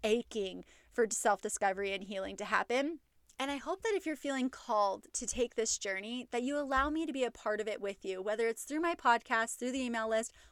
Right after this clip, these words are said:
or you commit fully to my twelve-week coaching program. I just wanna do this with you. <laughs> I wanna support you 'cause I know you can do it. If I can do it, <laughs> you can do it. There's no doubt in my mind, but it does take the right type of roadmap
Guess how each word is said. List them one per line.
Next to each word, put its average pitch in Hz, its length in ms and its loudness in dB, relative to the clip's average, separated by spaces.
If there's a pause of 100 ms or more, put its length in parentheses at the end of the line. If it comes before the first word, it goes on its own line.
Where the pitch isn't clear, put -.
(120)
or 330 260 0
you 311 180 2
commit 277 440 -2
fully 277 300 -2
to - 120 -4
my 233 140 0
twelve-week 240 400 0
coaching 220 340 -4
program. - 520 -2 (360)
I 240 160 -2
just 262 300 -2
wanna 269 200 0
do 214 160 -2
this 208 220 -2
with 190 220 -6
you. 185 220 -4
<laughs> - 40 -20
I - 300 -2
wanna 262 240 2
support 220 420 -4
you 196 240 -4 (320)
'cause 233 180 -2
I 240 180 6
know 254 120 0
you 240 180 -2
can 240 160 -4
do 208 140 -4
it. - 140 -6
If - 200 -10
I 208 200 -2
can 302 180 0
do 359 180 2
it, 415 220 -4 (480)
<laughs> - 560 -20
you 196 260 -6
can 190 160 -12
do 180 160 -8
it. - 180 -8 (400)
There's 208 300 2
no 226 360 4
doubt 208 260 4
in 202 100 -10
my 185 140 -4
mind, 175 400 -6 (400)
but 226 100 -2
it 220 120 0
does 294 280 -4
take 269 220 -4
the 208 140 -4
right 202 360 2
type 196 260 -4
of 185 120 -8
roadmap 247 520 2